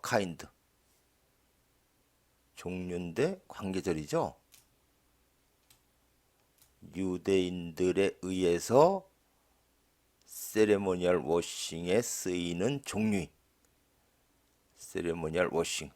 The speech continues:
그대로 해석하면 의식적인 씻음.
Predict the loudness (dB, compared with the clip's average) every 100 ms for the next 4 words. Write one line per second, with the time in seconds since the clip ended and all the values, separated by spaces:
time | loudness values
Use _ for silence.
0 | _ -20 -4 -2 0 0 -2 -8 -6 -4
1 | -4 -4 -10 _ -20 _ _ _ _ _
2 | _ -8 -6 -6 -8 -10 -12 -4 -2 -2
3 | -4 -4 -4 -2 -2